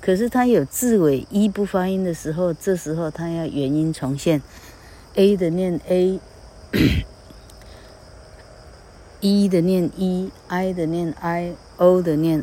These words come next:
O，U的念U哈。于是写成一的，你要念E，所以这个字念meme哈。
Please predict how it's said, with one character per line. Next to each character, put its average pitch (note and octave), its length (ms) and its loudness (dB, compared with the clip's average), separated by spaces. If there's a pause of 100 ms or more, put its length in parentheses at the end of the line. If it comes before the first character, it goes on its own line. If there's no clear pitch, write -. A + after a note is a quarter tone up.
O，U E3+ 720 2
的 E3 140 0
念 D#3 340 4
U F3 300 4
哈。 C3+ 300 -2
于 D3 180 0
是 F3 300 -4 (720)
写 - 240 0
成 F3 380 0
一 A3 180 4
的， G3 240 4
你 C#3 140 0
要 D#3 140 0
念 E3+ 360 0
E， G3 340 0
所 - 160 -4
以 D3+ 60 2
这 D3 160 -4
个 D3+ 100 -4
字 C#3 140 -6
念 D3+ 240 0
meme D3 1040 0
哈。 D3+ 180 -4